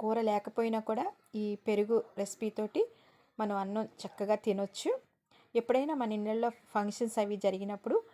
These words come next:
పెరుగు ఎక్కువగా ఉండి బాగా పుల్లగా అయిపోతుందండి. పుల్లగా అయిపోయిన పెరుగును మనం ఇట్లా చేసుకుంటే చాలా బాగుంటుందండి. ఇది చాలా సింపుల్. నేను ఒక పావు లీటర్ పెరుగుకి మెజర్‌మెంట్స్ చెప్తున్నాను. ఒక చిన్ని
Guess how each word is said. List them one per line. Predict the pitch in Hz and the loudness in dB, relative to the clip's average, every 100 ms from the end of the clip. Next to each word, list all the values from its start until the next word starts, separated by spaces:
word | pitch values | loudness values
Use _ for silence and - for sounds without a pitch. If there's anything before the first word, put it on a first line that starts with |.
| - - _ - | -20 -20 _ 4
పెరుగు | 240 254 254 | 4 6 -2
ఎక్కువగా | 233 247 240 | 2 2 4
ఉండి | 220 208 214 285 427 - - | 2 0 0 0 0 -4 -6
బాగా | 202 202 208 | -2 -2 0
పుల్లగా | 208 _ 220 214 214 | -2 _ -2 0 2
అయిపోతుందండి. | 220 196 196 196 190 190 196 403 - - - _ _ | 2 0 -2 -2 -4 -4 0 0 0 -18 -20 _ _
పుల్లగా | 233 240 262 233 | -2 2 4 4
అయిపోయిన | 226 254 262 254 226 _ | 4 2 2 -2 -6 _
పెరుగును | 214 214 262 415 494 _ | 2 2 2 -2 -4 _
మనం | 220 220 214 | -2 -2 -2
ఇట్లా | - 208 208 | 0 0 0
చేసుకుంటే | 208 - 240 - - - | -4 -4 -4 -2 -6 -12
చాలా | - 226 | -4 2
బాగుంటుందండి. | 254 226 202 202 208 196 196 196 392 508 - - _ | 4 4 2 -2 -2 -2 -4 2 2 2 -10 -20 _
ఇది | 214 233 226 | -6 -4 -4
చాలా | - 220 | 0 0
సింపుల్. | 247 - 233 214 220 214 392 - - - - - - | 0 0 0 2 0 0 -2 -4 -20 -20 -20 -14 0
నేను | 233 220 214 - _ 214 | 2 2 -2 -8 _ -6
ఒక | - | -2
పావు | 208 - 220 240 | -2 0 4 4
లీటర్ | 262 269 247 - - | 4 2 0 0 -4
పెరుగుకి | 202 214 - 403 523 240 | -4 -4 2 0 0 -2
మెజర్‌మెంట్స్ | 214 202 208 214 214 220 | -2 2 2 2 0 -4
చెప్తున్నాను. | - 196 196 202 403 587 _ - _ - | -4 -4 -2 -2 0 -2 _ -20 _ -4
ఒక | 247 233 | -4 -2
చిన్ని | 294 254 269 | -2 0 0